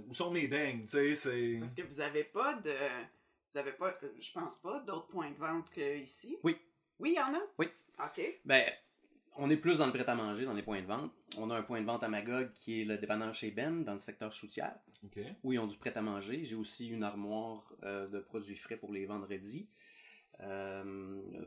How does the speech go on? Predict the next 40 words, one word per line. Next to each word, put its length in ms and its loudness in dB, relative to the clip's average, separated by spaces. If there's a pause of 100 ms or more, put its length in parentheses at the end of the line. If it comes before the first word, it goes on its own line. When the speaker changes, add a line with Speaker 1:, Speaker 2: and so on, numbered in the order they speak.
(160)
Speaker 3:
f-, 120 -8
finalement 300 -6
pour 120 -8
le 80 0
week-end. 400 -4 (500)
Et 200 0
on 220 0
a 160 2
tout 140 -16
ce 80 -8
qui 260 -2
est, 40 0
euh, 200 -4 (680)
confiture, 680 -10
euh, 240 -10
produits 220 -10
non 140 -8
périssables, 560 -10
là, 60 -10 (100)
qui 140 -20
n'ont 60 -18
pas 100 -16
besoin 240 -12
d'être, 300 -16
euh, 100 -12 (360)
Speaker 2:
Mhm. 100 -8
Speaker 3:
réfrigérés. 680 -6 (840)
Et, 420 0
euh, 920 -4
à 80 -2
partir 500 -4
de 160 0
la 220 2
mi-février, 640 2
on 80 0
va 80 2
avoir 220 -2
un 100 0
point 200 -6
aussi 540 -4